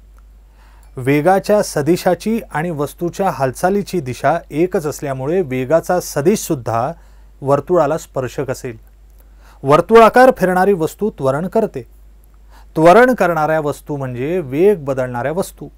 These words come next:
गती म्हणजे वेग सदिशाची किंमत किंवा दिशा. एक समान वर्तुळाकार गतीमध्ये जाणारी वस्तू एका कायम गतीने जात असते, तरीसुद्धा त्याची दिशा बदलत असल्यामुळे त्याचे त्वरण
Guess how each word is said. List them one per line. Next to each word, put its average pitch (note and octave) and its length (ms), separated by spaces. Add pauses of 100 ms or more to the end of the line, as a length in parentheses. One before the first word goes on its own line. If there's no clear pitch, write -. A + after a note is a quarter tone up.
(540)
गती B3+ 260
म्हणजे F3 420 (320)
वेग G#3+ 400
सदिशाची F#3 640
किंमत D3+ 540
किंवा D3 180
दिशा. A2+ 320 (960)
एक A#3+ 260
समान G#3+ 360
वर्तुळाकार F#3 680
गतीमध्ये D#3 520
जाणारी C#3+ 380
वस्तू C#3+ 520
एका C#3 260
कायम D#3+ 520
गतीने F3 380
जात C3+ 200
असते, - 260 (440)
तरीसुद्धा D3 420 (420)
त्याची F3 220
दिशा C3+ 280
बदलत D#3+ 420
असल्यामुळे D#3 520 (380)
त्याचे C3 220
त्वरण C3+ 360